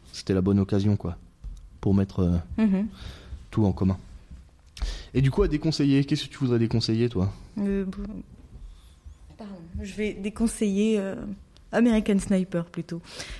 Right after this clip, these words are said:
Speaker 2: En fait, j'ai pas grand-chose à lui reprocher en soi, hein, puisque, euh, vu de l'extérieur, euh, point de vue réalisation et tout ça, il y a pas,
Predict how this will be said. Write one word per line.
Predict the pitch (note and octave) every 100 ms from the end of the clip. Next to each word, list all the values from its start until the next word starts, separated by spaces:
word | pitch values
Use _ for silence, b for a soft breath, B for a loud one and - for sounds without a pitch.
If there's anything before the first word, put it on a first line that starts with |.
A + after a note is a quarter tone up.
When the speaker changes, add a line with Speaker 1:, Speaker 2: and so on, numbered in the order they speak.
| B
Speaker 2:
En | G3+
fait, | C4+
j'ai | A#3 G#3+
pas | A3 G#3
grand-chose | G3+ F#3+ B3 - A3+ A3
à | G3
lui | F#3+
reprocher | G3 - G3+ G3+ A#3+
en | A3
soi, | F#3+ A3 B3+
hein, | A#3+ A#3
puisque, | - F#3+ -
euh, | F3+ E3 E3 E3
vu | F3
de |
l'extérieur, | F3 F3+ - E3+ E3 F3+ F#3+
euh, | E3+
point | - F3
de |
vue | E3+
réalisation | F3 E3+ E3 E3 E3+ F#3 F#3
et | D#3+
tout | -
ça, | -
il | F3+
y | -
a |
pas, | - D#3+ -